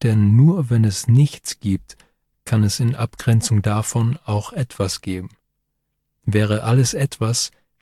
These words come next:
dann gäbe es kein Nichts und damit auch kein Etwas.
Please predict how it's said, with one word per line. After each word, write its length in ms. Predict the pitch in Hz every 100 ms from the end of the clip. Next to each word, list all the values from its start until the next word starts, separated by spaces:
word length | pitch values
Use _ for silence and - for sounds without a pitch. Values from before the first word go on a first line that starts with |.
| _
dann 320 | 110 113 110
gäbe 260 | - 107 110
es 220 | 107 -
kein 260 | 123 113
Nichts 500 | 120 120 - - - - -
und 320 | 104 101 - _
damit 380 | 98 101 104 101
auch 280 | 98 -
kein 280 | - 95 104
Etwas. 540 | 120 - - 90 -